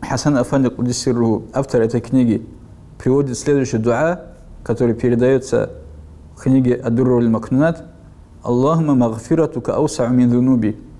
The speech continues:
Вот такой дуа следует нам тоже делать, дорогие братья и сестры. "О Аллах,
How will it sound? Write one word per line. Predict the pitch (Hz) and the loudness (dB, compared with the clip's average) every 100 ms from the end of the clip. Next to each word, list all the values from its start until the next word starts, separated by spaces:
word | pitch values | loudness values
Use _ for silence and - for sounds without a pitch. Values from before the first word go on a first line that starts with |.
| - - - - | -20 -20 -20 -8
Вот | 113 117 | -6 -4
такой | 120 151 | 0 0
дуа | 131 139 147 | 2 0 -2
следует | - 151 135 113 | -2 -2 0 0
нам | 120 131 | 2 0
тоже | 165 143 120 | 0 0 2
делать, | 113 110 107 - | 2 2 0 -6
дорогие | 110 110 117 | -2 0 0
братья | 113 123 120 | 0 0 -2
и | 113 | -4
сестры. | 147 147 - 101 - - - - - - - - - - | -2 -2 -2 -6 -6 -20 -20 -20 -20 -20 -20 -20 -12 -2
"О | 156 | 0
Аллах, | 123 139 151 160 | 2 2 2 0